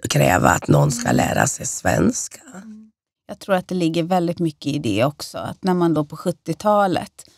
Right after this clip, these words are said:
Speaker 2: började utforma den här mer multikulturellt in-, orienterade, eh, språkpolitiken, så tror jag man hade det här mycket i åtanke. Att vi vill inte ha det. Eh, det var liksom,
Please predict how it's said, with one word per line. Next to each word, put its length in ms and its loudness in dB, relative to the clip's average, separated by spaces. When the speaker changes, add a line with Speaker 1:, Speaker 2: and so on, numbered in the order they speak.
Speaker 2:
började 220 2
utforma 1040 0
den 120 -4
här 80 -2
mer 300 0
multikulturellt 1120 -2
in-, 300 -2
orienterade, 1040 -2
eh, 260 -4
språkpolitiken, 880 -8
så 60 -12
tror 180 -8
jag 60 -2
man 120 -2
hade 320 0
det 60 2
här 340 2
mycket 500 -2
i 80 0
åtanke. 840 0
Att 200 -2
vi 100 4
vill 180 2
inte 380 0
ha 300 2
det. 360 -2
Eh, 340 4
det 180 -4
var 120 4
liksom, 340 0